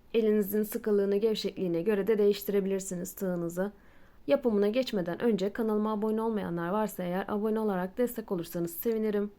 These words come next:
Bildirim zilini açarsanız bir sonraki videolarımdan haberdar olabilirsiniz. Beğeni ve yorumlarınızı bekliyorum. Abonelik tamamen ücretsizdir arkadaşlar.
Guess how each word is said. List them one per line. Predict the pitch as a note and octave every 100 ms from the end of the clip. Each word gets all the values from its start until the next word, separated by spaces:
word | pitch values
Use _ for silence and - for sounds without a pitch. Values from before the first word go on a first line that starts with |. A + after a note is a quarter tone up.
| - -
Bildirim | A#3 G#3+ G#3
zilini | G3 F#3 F3
açarsanız | G#3 G#3+ G3+ F#3+ E3+ F#3 G3+
bir | A3+
sonraki | G#3+ F3+ E3+ F#3
videolarımdan | F#3 F#3 F3 F3 E3+ F3
haberdar | G3 F#3 F#3 F3 F3
olabilirsiniz. | G3 G3+ G#3 A3 - G#3 G#3 - - - - -
Beğeni | A#3 A3 G#3
ve | G3
yorumlarınızı | A3+ G#3+ F#3+ F3 E3 E3+ E3
bekliyorum. | G3 G3+ G#3 G#3 G3+ G#3 - - - -
Abonelik | G3+ G#3 G#3+ G#3 G#3+
tamamen | A#3 A3+ F#3 E3
ücretsizdir | G3+ G3+ G#3+ G#3 G#3+ G3+
arkadaşlar. | G3+ G3+ G3+ G3+ G3+ G#3 G3